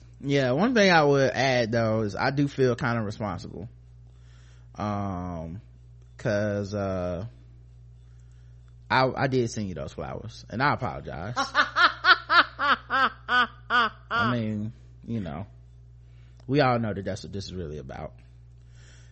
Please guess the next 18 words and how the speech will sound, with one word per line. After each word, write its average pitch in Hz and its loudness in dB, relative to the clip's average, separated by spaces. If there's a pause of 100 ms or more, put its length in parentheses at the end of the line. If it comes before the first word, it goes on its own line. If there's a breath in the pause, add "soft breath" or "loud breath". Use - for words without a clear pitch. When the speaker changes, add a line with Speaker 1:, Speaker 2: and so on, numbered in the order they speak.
Speaker 1:
We 107 -6
found 156 2
out 165 6
who 180 4
she 165 -4
was. 131 2
I 104 -4
told 139 0
you 135 -4
she 160 -2
was 139 0
gonna 139 0
have 131 2
a 113 -2
bad 131 4
week, 143 -2 (320)
and, 104 -2
uh, 107 -2